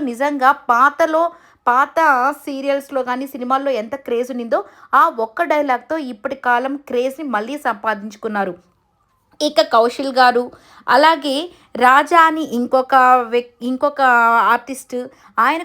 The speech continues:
కూడా చాలా సినిమాల్లో చాలా సీరియల్స్‌లో అయితే చేస్తున్నారు. So, వాళ్ళిద్దరు కూడా పెయిర్‌గా, I mean పెయిర్ అంటే ఆ పాత సీరియల్స్‌లో చేసిన వాళ్ళందరు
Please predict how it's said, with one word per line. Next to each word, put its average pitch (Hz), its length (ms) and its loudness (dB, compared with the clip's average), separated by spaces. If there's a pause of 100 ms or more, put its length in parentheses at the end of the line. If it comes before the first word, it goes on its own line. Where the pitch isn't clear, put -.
కూడా 349 100 -4 (140)
చాలా 294 340 -2 (160)
సినిమాల్లో 262 520 -2 (280)
చాలా 240 260 -2 (100)
సీరియల్స్‌లో 254 500 -6
అయితే 262 160 -14 (120)
చేస్తున్నారు. 226 540 -6 (500)
So, 349 80 0 (340)
వాళ్ళిద్దరు 269 640 2
కూడా 302 140 2 (120)
పెయిర్‌గా, 247 360 2 (220)
I 220 100 -8
mean 240 140 -6 (100)
పెయిర్ 226 280 -4
అంటే 277 180 -6 (420)
ఆ 247 40 6 (320)
పాత 269 260 4 (160)
సీరియల్స్‌లో 277 460 -6 (120)
చేసిన 240 280 -6 (100)
వాళ్ళందరు 247 680 -2